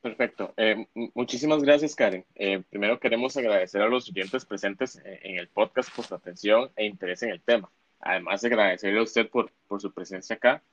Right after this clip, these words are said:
La verdad es que creemos que su opinión es, es muy importante y, y sus consejos también son,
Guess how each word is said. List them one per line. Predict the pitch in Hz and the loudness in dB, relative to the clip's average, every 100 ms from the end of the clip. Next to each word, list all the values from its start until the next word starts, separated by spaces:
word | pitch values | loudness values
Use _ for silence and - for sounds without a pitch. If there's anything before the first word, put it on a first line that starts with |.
| _ _ | _ _
La | 98 92 | -2 0
verdad | 92 | 0
es | - | -2
que | 110 | -6
creemos | - 101 107 120 | -2 -2 -2 -6
que | |
su | 107 | -8
opinión | 98 92 98 104 101 | -8 -6 -4 -4 -6
es, | 101 - | -10 -12
es | - | -4
muy | 110 | -2
importante | 117 107 - 104 113 120 | -2 -2 2 2 2 0
y, | 107 90 - | 0 -4 -8
y | 95 | -10
sus | - 92 - | -10 -12 -10
consejos | 92 92 107 | -4 -2 -2
también | 104 92 98 | -4 -4 -4
son, | 104 101 | -6 -8